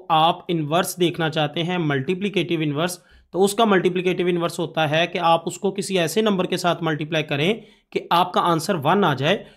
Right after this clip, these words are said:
तो आपके पास ये फ़ाइव है, इसको जब आप वन ओवर फ़ाइव के साथ मल्टीप्लाई करते हैं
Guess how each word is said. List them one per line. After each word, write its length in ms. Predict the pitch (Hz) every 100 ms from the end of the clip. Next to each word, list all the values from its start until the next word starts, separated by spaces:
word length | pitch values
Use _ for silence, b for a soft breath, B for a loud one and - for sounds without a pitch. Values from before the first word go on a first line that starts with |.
| B -
तो 100 | 226 226
आपके 360 | 196 208 214 233
पास 380 | 233 185 190 190
ये 180 | 170 208
फ़ाइव 400 | 233 196 170 170
है, 280 | 151 165 190
इसको 320 | 202 214 - 208
जब 240 | 180 185
आप 180 | 208 165 139
वन 220 | 170 220
ओवर 180 | 214 214
फ़ाइव 320 | 202 175 180
के 100 | 208 196
साथ 400 | 170 156 175 185
मल्टीप्लाई 480 | 160 147 165 196 202
करते 340 | 180 135 160
हैं 340 | 139 139 190